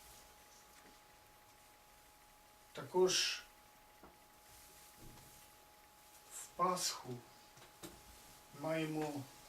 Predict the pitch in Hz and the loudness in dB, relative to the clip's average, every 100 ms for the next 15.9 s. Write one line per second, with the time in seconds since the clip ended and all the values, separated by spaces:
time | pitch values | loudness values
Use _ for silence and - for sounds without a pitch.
0 | - - - 139 127 151 165 147 156 208 | -10 -8 -6 -4 -2 -2 -4 0 4 4
1 | 208 180 160 - 185 196 156 156 156 147 | 4 2 4 2 0 0 0 -2 -2 0
2 | - 156 160 131 - - - - - - | -2 0 -2 -4 -8 -10 -10 -14 -18 -14
3 | 135 135 143 131 180 185 160 131 139 127 | -6 -4 -2 2 2 2 0 -4 -4 2
4 | 165 170 - 147 131 143 135 127 - - | 2 2 -2 -8 -4 -2 -2 -4 -10 -18
5 | - - - - 185 190 175 160 147 139 | -20 -20 -14 0 4 4 4 2 0 -4
6 | - 139 160 170 151 143 131 - - - | -2 2 4 2 0 -4 -6 -12 -20 -20
7 | - 123 139 135 165 165 156 143 - 147 | -10 -6 -2 6 6 6 2 -2 -2 2
8 | 135 127 - - - - - - - - | 4 2 -4 -16 -20 -18 -16 -14 -14 -14
9 | - - - 151 151 147 139 170 180 151 | -14 -8 -2 -2 -2 -4 -6 -2 -2 -2
10 | 127 - - - - - - - - - | -4 -10 -20 -20 -20 -20 -20 -20 -20 -18
11 | - 143 165 165 156 151 143 - 147 131 | -10 -4 0 2 2 2 0 0 0 0
12 | 139 127 160 185 190 185 180 - - - | 0 2 4 6 6 2 -2 -4 -14 -18
13 | - - - - - - - - - - | -20 -20 -20 -20 -20 -20 -20 -20 -20 -20
14 | - - - - - - - 131 135 139 | -20 -20 -20 -20 -20 -20 -14 -12 -6 -4
15 | 139 120 123 175 185 - - 170 165 | -4 -4 0 2 4 2 2 4 4